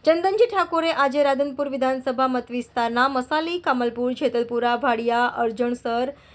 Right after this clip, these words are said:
દેવલોટિયા અને ભિલોટ, મહેમદાબાદ અને નાની પીપળી અને રાધનપુર સિટી ખાતે વગેરે વિસ્તારમાં ચૂંટણી પ્રચાર કર્યો હતો, જેમાં ગ્રામજનોએ ઉત્સાહપૂર્વક કોંગ્રેસના ઉમેદવાર અને આગેવાનોને આવકારીને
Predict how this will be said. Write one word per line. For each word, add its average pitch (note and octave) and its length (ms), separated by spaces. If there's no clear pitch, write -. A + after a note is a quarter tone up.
દેવલોટિયા D4 640
અને C4 260
ભિલોટ, D4+ 420
મહેમદાબાદ B3 720
અને B3 160
નાની C#4 320
પીપળી C4+ 480
અને A#3+ 180
રાધનપુર A#3+ 480
સિટી A#3+ 320
ખાતે A#3 340
વગેરે A#3 320
વિસ્તારમાં A3+ 720
ચૂંટણી E4 300
પ્રચાર C4+ 420
કર્યો A#3 260
હતો, A3 240
જેમાં A#3+ 300
ગ્રામજનોએ C4 640
ઉત્સાહપૂર્વક B3 680
કોંગ્રેસના A#3 460
ઉમેદવાર A#3 460
અને A#3+ 200
આગેવાનોને A3+ 680
આવકારીને A3 760